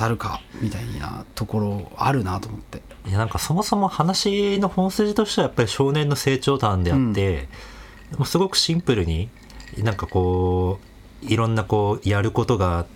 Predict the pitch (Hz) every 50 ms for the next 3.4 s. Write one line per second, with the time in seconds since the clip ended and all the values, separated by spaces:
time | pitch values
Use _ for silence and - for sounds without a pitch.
0 | - - 98 98 104 101 - - - 98 104 101 98 - 101 - - 92 85 87
1 | 87 104 104 113 113 113 104 95 120 123 - 127 123 104 98 - - - - 123
2 | 117 104 98 95 117 120 117 147 135 110 87 82 78 80 - - - - - -
3 | 90 85 82 82 80 82 82 82